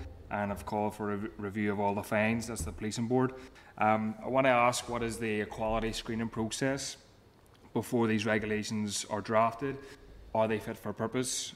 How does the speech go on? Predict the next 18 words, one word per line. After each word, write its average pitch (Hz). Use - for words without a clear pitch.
Uh, 110
and 101
I -
suppose 104
just -
to -
detail 104
what 101
they 101
are, 104
because 113
it's 104
pretty 127
stark 110
if 104
the 113
policing 107
board 113